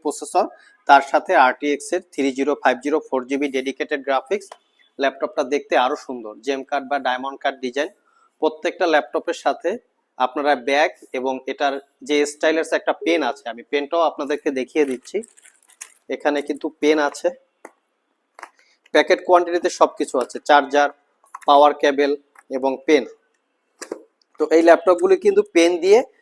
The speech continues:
আপনারা ডিজিটাল ড্রয়িং এর কাজ করতে পারবেন। পেনটাও দেওয়া আছে, আমি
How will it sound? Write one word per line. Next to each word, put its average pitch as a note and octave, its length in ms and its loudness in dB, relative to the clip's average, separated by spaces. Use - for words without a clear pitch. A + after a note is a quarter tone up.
আপনারা F3 280 0
ডিজিটাল D#3+ 380 2
ড্রয়িং D#3 280 6
এর C#3+ 140 -2
কাজ E3 120 8
করতে D3 280 -2
পারবেন। A2+ 240 -4
পেনটাও C#3+ 420 2
দেওয়া C#3 180 2
আছে, - 180 -8
আমি B2+ 120 -4